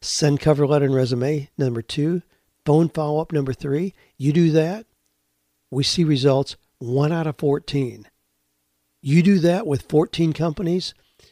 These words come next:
it's pretty inconceivable that you're not gonna get a job offer. So I suspect, Eric, that it's not your resume. I'm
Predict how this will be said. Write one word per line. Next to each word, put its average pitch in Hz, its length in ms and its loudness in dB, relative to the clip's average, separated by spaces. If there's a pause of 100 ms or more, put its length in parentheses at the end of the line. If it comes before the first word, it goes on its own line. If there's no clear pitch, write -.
(1300)
it's - 140 -4
pretty 151 280 2
inconceivable 131 680 -2
that 117 200 -10
you're 139 80 -2
not 127 180 -4
gonna 131 180 -6
get 120 160 -4
a 117 80 -2
job 117 300 -4
offer. 113 400 -14 (640)
So 156 200 4
I 156 80 4
suspect, - 880 -2 (160)
Eric, 123 480 0
that 175 120 -2
it's 208 200 -6
not 175 340 -2
your 220 120 -4
resume. 185 500 -2
I'm 165 320 -2